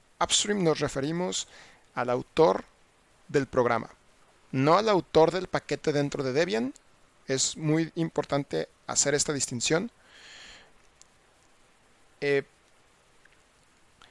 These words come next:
cuando uno empaqueta para Debian, e-, es eso, es para Debian, es para la distribución. Yo puedo hacer, yo puedo hacer un binario que funcione en Debian, pero que no sea para Debian. Puede ser para pasárselo a un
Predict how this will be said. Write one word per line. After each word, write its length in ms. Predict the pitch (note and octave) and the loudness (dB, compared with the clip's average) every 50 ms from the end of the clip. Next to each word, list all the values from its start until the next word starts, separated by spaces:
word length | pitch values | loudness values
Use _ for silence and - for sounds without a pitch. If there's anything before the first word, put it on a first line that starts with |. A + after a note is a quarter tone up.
| - - - - _ _ _ _ _ _ _ _ _ - | -20 -20 -20 -20 _ _ _ _ _ _ _ _ _ 2
cuando 300 | - F3 E3+ E3+ F3 F3+ | 4 6 6 6 6 6
uno 180 | G3+ A3+ C4+ | 6 6 4
empaqueta 460 | C#4 - - G3 - - E3+ - - | 2 0 -2 -6 -6 -6 -6 -6 -6
para 320 | - - - F3+ D3 C3 B2 | -6 -2 0 0 0 2 2
Debian, 340 | D#3+ E3 C#3+ D3 D3+ D3 D3 | 2 0 2 2 0 0 0
e-, 100 | D3+ - | -2 -2
es 160 | - D#3 - A3 | 0 2 4 4
eso, 240 | A#3 - - C#3+ | 4 2 2 0
es 160 | C3+ - - - - - - | 0 -2 -2 -4 -6 -2 2
para 340 | F3+ F3+ F3 F#3+ G#3+ A3 - _ - | 4 4 4 4 0 -4 -6 _ -10
Debian, 380 | C3+ B2 F3+ F3 D3+ C#3 B2+ | -4 -2 -2 -2 0 -2 -2
es 100 | B2+ - | -2 -2
para 220 | - - G3+ F3+ D#3+ | 0 0 0 2 2
la 100 | D3 C3 | 0 -2
distribución. 680 | B2+ C3 - - - C3 - D#3+ - D#3+ D3 C3 - - - _ - | -4 -6 -8 -6 -8 -10 -6 -2 0 0 0 0 -2 -12 -18 _ -6
Yo 160 | B2+ C#3+ G3+ | 0 0 0
puedo 380 | - - - B3 C4 C4 C4+ B3+ | 0 0 -2 -2 0 0 0 0
hacer, 500 | A3+ - - - D#3+ C3+ B2 - - - _ _ _ _ _ _ _ _ _ - - - - - - - - _ _ _ - | 2 2 2 2 2 0 0 -2 -8 -20 _ _ _ _ _ _ _ _ _ -20 -20 -20 -20 -20 -20 -20 -20 _ _ _ -12
yo 180 | C3 C3 E3 - | -6 -6 -6 -4
puedo 260 | - - G3 G3 G3 | -2 -2 0 0 0
hacer 380 | G3 F3+ - F3+ F3 F3 F3+ - _ _ - | 0 0 0 0 0 -2 -4 -6 _ _ -4
un 200 | E3 F3 F#3 E3+ | -4 -4 -4 -2
binario 560 | F#3 G3+ F#3 F#3 F#3 E3+ D3+ A#2+ A#2 - - - - | -2 -2 0 0 2 0 0 0 -2 -6 -8 -8 -4
que 160 | - C#3+ C3+ | -4 -4 -4
funcione 680 | - - C#3+ C#3 C3+ - - - F3 F#3 G3 G3+ A3 | -2 -2 -2 0 0 2 2 2 2 2 2 2 0
en 160 | G#3 G3 E3 | -2 -2 0
Debian, 420 | C#3+ D#3+ D3+ D3 D#3+ F#3 G#3 A3+ - _ _ _ _ _ _ _ _ _ _ _ _ - | 2 0 0 0 0 -4 -6 -6 -10 _ _ _ _ _ _ _ _ _ _ _ _ -6
pero 220 | C#3 C3+ C3+ C3 | -2 0 0 0
que 160 | - - C3+ | 0 0 0
no 180 | C3 C#3 D#3 D#3+ | 2 2 2 2
sea 260 | - - D#3 D3+ C#3+ | 2 0 0 0 -2
para 340 | - _ - B2 A#2 B2 C3 | -4 _ -4 -4 -4 -2 0
Debian. 360 | D#3 F#3 F3+ D3+ A#2+ G#2 A2 - | 0 0 0 0 -4 -6 -6 -4
Puede 180 | - C3+ C3 C3+ | -2 -2 0 0
ser 180 | - D3+ C#3 - | -2 -2 -4 -2
para 220 | - D3 B2+ B2 | 0 0 0 0
pasárselo 560 | - A2+ A#2 - B2+ B2 - D3+ C#3+ C3+ B2 | -2 -2 -4 -2 -2 -4 -4 -4 -2 -2 -2
a 40 | A#2+ | -2
un 600 | A#2+ B2 B2 B2+ C3+ C3 C3 B2+ A#2 A#2 - | -2 -2 -2 -2 -2 -2 -4 -4 -6 -8 -12